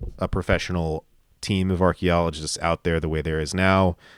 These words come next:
making sure that everything is recovered and everything is being treated with respect. It was really a, a sort of industrial process. They, they shoveled bones into shoeboxes and got them over to Green Lawn as fast as possible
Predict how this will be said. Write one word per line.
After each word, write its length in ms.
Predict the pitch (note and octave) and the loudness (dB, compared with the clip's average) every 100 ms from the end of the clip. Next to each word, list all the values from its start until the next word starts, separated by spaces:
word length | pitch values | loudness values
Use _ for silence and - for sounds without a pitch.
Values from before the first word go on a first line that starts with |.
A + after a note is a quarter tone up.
| - | -4
making 300 | F2+ E2 F2 | -2 0 0
sure 160 | - D#2+ | 0 0
that 100 | D#2 | 0
everything 360 | E2+ D#2 E2+ | -2 -2 -2
is 120 | E2+ | -4
recovered 460 | E2+ - E2 D#2 D#2 | -6 -4 -4 -2 -4
and 100 | D2+ | -4
everything 360 | D2+ E2 E2+ D#2+ | -6 -6 -6 -6
is 100 | D2 | -6
being 240 | D#2 D#2 | -6 -6
treated 380 | D#2 E2 D2+ E2 | -6 -6 -6 -8
with 160 | - | -10
respect. 500 | E2 - F#2+ D2+ - - _ _ - | -8 0 0 0 -4 -20 _ _ -6
It 120 | F#2 | -4
was 180 | F2 F2 | -2 2
really 380 | G#2 G2+ F#2 F2 | 4 4 4 2
a, 260 | E2+ D#2 - - - - _ _ | -2 -4 -10 -20 -20 -20 _ _
a 120 | - D#2 | -10 -4
sort 220 | G#2 F#2 | 2 4
of 100 | F2+ | 4
industrial 540 | F2 F#2+ - F#2+ F2 | 2 2 0 0 0
process. 540 | G2 F#2 E2+ D2+ C#2+ - | 4 2 2 -2 -6 -4
They, 420 | D#2+ D#2+ D2+ - | -4 -4 -6 -8
they 120 | D#2 D2 | -10 -8
shoveled 540 | - E2+ E2+ E2 D#2+ | -4 -4 -2 -6 -6
bones 340 | E2+ F2 F2+ | -6 -4 -4
into 140 | F2 F2+ | -4 -4
shoeboxes 720 | - A2 F2 D#2+ - E2+ F2 | 0 0 2 0 -2 -6 -4
and 140 | E2+ D#2+ | -6 -4
got 220 | D#2 - | -6 -4
them 160 | E2 | -4
over 180 | E2 E2 | -2 -2
to 80 | D#2 | 0
Green 220 | F#2 F#2+ | 0 0
Lawn 180 | F2 E2 | 0 -2
as 100 | D#2 | -4
fast 280 | F2 D#2 - | -2 -4 -4
as 80 | - | -2
possible 580 | F2+ F#2+ - B1+ - | 0 0 -2 -8 -10